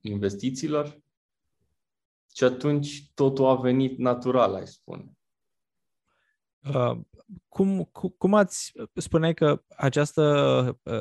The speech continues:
Speaker 2: evoluție a venit natural. Uh, dacă nu mă înșel, menționai că începutul a fost în două mii șaptesprezece, practic, sunt cinci
Speaker 1: Da.
Speaker 2: ani de atunci.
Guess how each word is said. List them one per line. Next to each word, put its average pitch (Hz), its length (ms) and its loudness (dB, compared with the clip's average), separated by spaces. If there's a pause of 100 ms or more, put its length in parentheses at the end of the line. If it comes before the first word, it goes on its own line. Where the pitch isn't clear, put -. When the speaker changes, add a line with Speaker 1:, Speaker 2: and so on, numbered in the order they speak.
Speaker 2:
evoluție 123 580 2
a 120 60 4
venit 117 280 0
natural. 113 720 0 (440)
Uh, 107 520 -2 (160)
dacă 110 280 -2
nu 117 100 -4
mă 117 100 -4
înșel, 113 240 -4
menționai 110 400 -6
că 110 360 -4
începutul 120 460 -2
a - 20 0
fost 120 180 -2
în 117 140 -2
două 117 200 4
mii 117 300 -4
șaptesprezece, 156 880 -2
practic, - 380 -8
sunt - 180 -10
cinci 131 260 2
Speaker 1:
Da. 135 100 4
Speaker 2:
ani 123 260 -2 (240)
de 131 200 -8
atunci. 151 480 -6